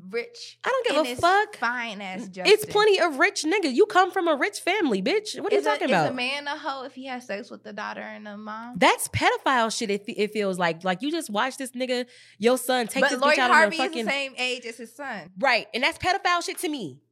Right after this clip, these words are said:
Speaker 2: That's pedophile shit to me. That's weird. That's not weird to you?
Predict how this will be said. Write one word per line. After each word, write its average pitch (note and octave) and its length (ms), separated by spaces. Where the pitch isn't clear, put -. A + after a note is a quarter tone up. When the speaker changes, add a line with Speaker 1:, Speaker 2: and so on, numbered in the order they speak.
Speaker 2:
That's D#4+ 160
pedophile E4+ 400
shit E4+ 120
to - 80
me. C#4 60
That's C#4 160
weird. B3+ 760
That's D#4+ 160
not F4+ 160
weird F#4+ 220
to G4+ 100
you? G4 300